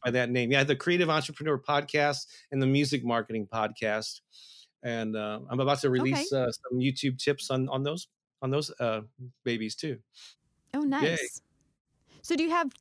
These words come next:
Speaker 2: um, do you have two different YouTube channels or several, or is it just the one?
Speaker 1: Uh, so I only recently, I, uh, the main channel is the Bob Baker one. Yeah, that,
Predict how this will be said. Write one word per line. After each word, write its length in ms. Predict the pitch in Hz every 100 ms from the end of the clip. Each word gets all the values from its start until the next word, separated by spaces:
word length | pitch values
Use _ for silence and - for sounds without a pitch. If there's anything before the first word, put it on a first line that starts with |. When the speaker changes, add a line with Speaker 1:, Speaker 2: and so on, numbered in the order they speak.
| _ _
Speaker 2:
um, 360 | 254 247 233 233
do 60 |
you 20 | 285
have 80 | 269
two 120 | 311
different 300 | 320 302 240
YouTube 320 | 262 - 302
channels 460 | - 349 359 381 285
or 120 | 220
several, 580 | - 247 302 330 359 330
or 100 | 233
is 80 | 226
it 80 |
just 220 | 226 226 220
the 60 |
one? 320 | 202 165 - 175
Speaker 1:
Uh, 440 | 165 175 170 165 151
so 480 | - - 180 180
I 260 | 160 165 147 139 - -
only 320 | 196 233 202
recently, 640 | 160 170 180 190 185 190 190
I, 300 | 151 151 156
uh, 560 | 143 139 135 127 123 135 - -
the 100 | 139
main 240 | 165 180
channel 380 | - 170 160 160
is 80 | 139
the 100 | 139
Bob 260 | 139 143
Baker 300 | 143 143 147
one. 360 | 139 139 139 -
Yeah, 180 | 135 113
that, 220 | 120 113